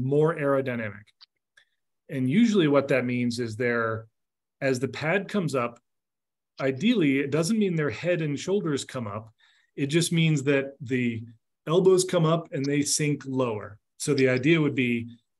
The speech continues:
pad height comes up and the rider actually comes down to meet it and they get a, a flatter position. When the position is so low, the rider oftentimes looks strained,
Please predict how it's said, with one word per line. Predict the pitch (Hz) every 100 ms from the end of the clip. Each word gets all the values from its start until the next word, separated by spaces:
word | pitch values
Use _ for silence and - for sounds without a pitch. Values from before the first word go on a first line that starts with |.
| -
pad | 131 143 135
height | 151 151 151 -
comes | 143 127
up | 143 165 170 - _ _ _ _ -
and | 143 131
the |
rider | 127 135 143 139
actually | 135 - 131
comes | 127 139 127
down | 127 123 123
to | 123
meet | 120 139
it | 220 220
and | 139
they | 131
get | 127 127
a, | 120 117 - _ -
a | 117
flatter | - 139 131 131
position. | 131 120 160 - 110
When | 107 117
the | 117
position | 117 135 156 160
is | 139 117
so | - 185
low, | 240 190 127 113 117 117 _ _ _ _ 143
the |
rider | 131 139 156 143
oftentimes | 139 147 131 131 117 117
looks | 131 160 - - - _
strained, | - - - 135 139 120 120 170 160